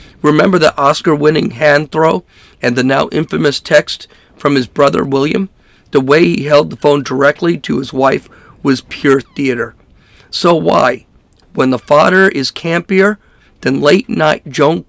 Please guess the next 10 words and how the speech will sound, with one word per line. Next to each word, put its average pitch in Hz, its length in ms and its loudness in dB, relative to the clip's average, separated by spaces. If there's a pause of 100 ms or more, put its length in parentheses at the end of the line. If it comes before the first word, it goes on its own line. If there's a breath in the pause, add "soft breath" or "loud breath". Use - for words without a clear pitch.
than 135 220 -2
a 123 60 -2
late 131 280 -2
night 170 260 -2
Joan 175 300 0
Crawford 175 560 -2
movie, 180 360 0 (1080 soft breath)
they 147 140 4
can't 185 420 -4
laugh 151 500 -2